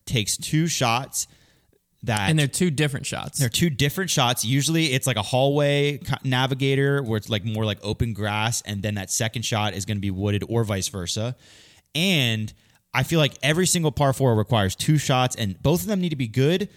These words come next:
Speaker 1: None of them need to be, like, that crazy impossible shot to where it's, like,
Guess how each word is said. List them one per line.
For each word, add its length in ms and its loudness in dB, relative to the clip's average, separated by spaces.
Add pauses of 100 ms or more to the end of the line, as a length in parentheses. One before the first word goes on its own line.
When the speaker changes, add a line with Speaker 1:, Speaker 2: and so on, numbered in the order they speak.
(260)
Speaker 1:
None 180 4
of 60 2
them 160 2
need 140 4
to 60 0
be, 160 2
like, 220 2
that 260 0
crazy 360 0
impossible 540 -4
shot 340 -8
to 60 -6
where 160 -2
it's, 200 -8
like, 320 -4